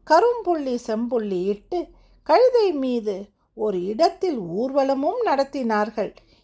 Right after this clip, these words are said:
என்பதையும் நான் அறிவேன். இதை செய்தும் மன்னருடைய ஆட்கள்தான் என்பதும் எனக்கு தெரியும். மன்னருக்கு எத்தனை கோபம் இருந்தால்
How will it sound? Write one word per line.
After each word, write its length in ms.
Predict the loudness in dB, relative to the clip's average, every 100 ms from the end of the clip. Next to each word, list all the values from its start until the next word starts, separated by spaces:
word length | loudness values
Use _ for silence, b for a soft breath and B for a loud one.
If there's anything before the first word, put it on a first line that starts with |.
| _
என்பதையும் 800 | -8 -4 0 2 2 0 -2 -2 -2
நான் 280 | 2 0 0
அறிவேன். 560 | -4 -2 0 -2 -4 -10 _ _ b b b b -6
இதை 220 | -4 -4 -4
செய்தும் 640 | 0 2 2 4 2 2 -2 -10 _ -8
மன்னருடைய 680 | -4 -2 0 2 2 2 2 0
ஆட்கள்தான் 760 | -4 -8 -4 -4 0 2 0 -2 b b b -10
என்பதும் 640 | -6 -2 0 0 0 -2 0
எனக்கு 420 | 0 -2 -4 -10 0
தெரியும். 440 | 0 2 -4 -6 _ _ _ _ _ b b b b -12
மன்னருக்கு 760 | -4 0 2 2 2 0 2 2 0 _ -8
எத்தனை 500 | -6 -6 _ -2 -2 -4
கோபம் 480 | -2 2 4 4 2
இருந்தால் 560 | 0 0 0 2 0